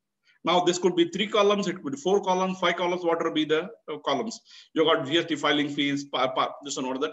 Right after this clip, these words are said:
consulting charges, audit fees, whatever the columns you can have, and then you can also have the name of the party. Just maintain that in Excel, and it, once in a month you can just import this data into Tally in a few minutes. I got this data.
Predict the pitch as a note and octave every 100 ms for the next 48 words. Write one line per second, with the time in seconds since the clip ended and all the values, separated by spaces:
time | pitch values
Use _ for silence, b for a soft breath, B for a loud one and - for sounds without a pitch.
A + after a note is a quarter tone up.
0 | - _ _ _ _ D#3 D#3+ D#3+ D#3 C#3+
1 | C3 C3 C3+ C3 - D#3 D#3 - C#3 C3+
2 | F#3 A3+ F#3+ F3+ E3 D#3 - C#3+ C3 D#3+
3 | A3 - E3+ E3+ E3 D#3+ D3+ D3 D3+ C#3
4 | C3 C#3 B2+ A#2 A2+ - G3+ b b b
5 | - A#3 A#3 G#3+ A3 A3+ A3 G3+ G3 F#3
6 | - A3 - F3 E3+ F3+ - F3 F#3 F#3
7 | E3 E3+ E3+ D3+ D3+ C#3+ D#3 D3 C#3 D3
8 | C#3 C3 B2+ B2 B2+ B2 A#2+ A#2 C3+ A3
9 | b b b C#3 D#3+ D#3+ F3 A#3 - D3
10 | C3+ A2 - - _ _ _ _ _ _
11 | _ C3 C3+ C3+ D#3+ D3+ C#3 C#3 C#3+ A3